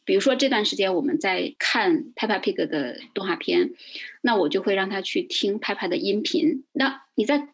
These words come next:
你在他听的那个过程中，你会知道他是不是听得懂了，因为他可能会说，“啊，这个，这一集我，我看过。”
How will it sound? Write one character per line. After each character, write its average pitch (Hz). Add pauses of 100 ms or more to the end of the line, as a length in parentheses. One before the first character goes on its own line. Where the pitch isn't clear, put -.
你 -
在 285
他 285
听 311
的 285
那 262
个 240
过 247
程 226
中， 226
你 175
会 220
知 247
道 233
他 220 (300)
是 -
不 240
是 220
听 226
得 220
懂 -
了， -
因 214
为 233
他 240
可 208
能 202
会 208
说 262
，“啊， 294 (240)
这 339
个， 277 (140)
这 311
一 277
集 247
我， 202
我 180
看 254
过。” -